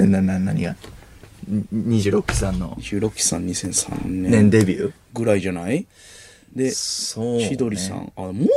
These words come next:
Speaker 2: ちょっとじゃあ、六。あ、じゃあ千鳥さんまだ全然あれや。
Speaker 1: 後輩ってこと？
Speaker 2: いや、先輩ちゃう？
Speaker 1: あー。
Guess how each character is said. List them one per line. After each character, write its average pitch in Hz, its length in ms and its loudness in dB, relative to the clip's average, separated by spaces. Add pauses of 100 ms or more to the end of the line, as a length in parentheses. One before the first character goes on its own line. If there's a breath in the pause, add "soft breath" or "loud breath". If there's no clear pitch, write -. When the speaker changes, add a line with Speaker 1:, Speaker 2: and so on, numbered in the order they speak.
Speaker 2:
ち - 120 4
ょ - 40 2
っ - 20 -2 (100)
と 117 100 0
じ 107 100 0
ゃ 98 60 4
あ、 80 120 -2 (760 soft breath)
六。 110 520 -2 (240)
あ、 95 160 -2
じ 104 60 0
ゃ 101 40 0
あ 92 40 -2
千 - 180 4
鳥 269 160 6
さ 127 100 0
ん 92 100 -4
ま 110 140 -4
だ 120 100 2
全 240 300 8
然 226 300 6
あ 156 120 2
れ 143 80 6
や。 - 100 -2 (2000)
Speaker 1:
後 113 140 4
輩 107 120 4
っ - 20 -4
て - 80 -8
こ - 60 -10
と？ 127 180 -6 (240)
Speaker 2:
い 135 40 0
や、 123 120 0
先 143 340 -2
輩 156 240 2
ち 170 100 2
ゃ 170 100 6
う？ 208 100 2 (320)
Speaker 1:
あ 120 40 -6
ー。 107 600 -2